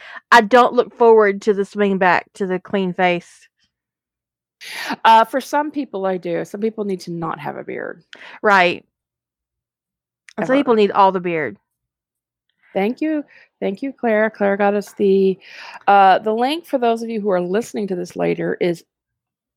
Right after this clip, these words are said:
Speaker 2: everyfandombangs dot wordpress dot com.
Speaker 1: But I would also say to the men in the audience who probably aren't here now because I'm off Blog Talk when I used to be seventy-five percent male reader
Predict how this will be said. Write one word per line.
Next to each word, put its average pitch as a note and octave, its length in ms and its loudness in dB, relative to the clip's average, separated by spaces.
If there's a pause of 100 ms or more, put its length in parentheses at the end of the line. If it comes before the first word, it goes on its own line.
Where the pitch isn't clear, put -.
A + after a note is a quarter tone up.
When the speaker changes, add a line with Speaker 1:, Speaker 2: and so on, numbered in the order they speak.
(300)
Speaker 2:
everyfandombangs A3 1700 -2
dot - 220 -4
wordpress F3 680 -8
dot - 280 -6
com. - 580 -8 (1800)
Speaker 1:
But G#4 120 4
I A4+ 140 6
would F4+ 80 4
also F4+ 500 2
say E4+ 640 0
to C4+ 120 -6
the A3+ 120 -2
men C4+ 260 -2
in D4+ 80 -2
the C#4+ 140 -4
audience D4 880 -4 (100)
who A3 140 -10
probably B3 420 -4
aren't - 240 -2
here A#3+ 160 -6
now B3 320 0
because G#3+ 400 -4
I'm G#3 140 -2
off G3+ 240 -2
Blog G#3+ 260 2
Talk G#3+ 400 0
when F#3+ 100 -4
I F3 60 -2
used F3+ 220 -8
to - 60 -14
be G3+ 100 -6
seventy-five F#3+ 680 -4
percent G3 320 -10
male F#3 260 -2
reader F3+ 380 -4